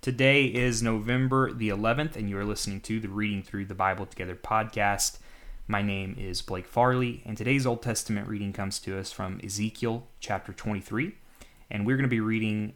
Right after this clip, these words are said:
out of the New Living Translation, N L T. Ezekiel chapter twenty-three, beginning in verse one. This message came to me from the Lord.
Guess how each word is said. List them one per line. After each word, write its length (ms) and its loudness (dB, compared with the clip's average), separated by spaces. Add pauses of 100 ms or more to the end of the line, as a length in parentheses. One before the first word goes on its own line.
out 200 0
of 140 -6
the 280 -8 (180)
New 360 2 (120)
Living 520 -2
Translation, 680 -6 (160)
N 340 -2
L 300 -8 (140)
T. 300 -8 (600)
Ezekiel 480 2
chapter 360 0
twenty-three, 480 -4
beginning 340 -4
in 80 -6
verse 300 -8
one. 260 -2 (840)
This 200 0
message 440 0
came 240 0
to 120 -6
me 140 -2
from 360 -6
the 100 -8
Lord. 360 -2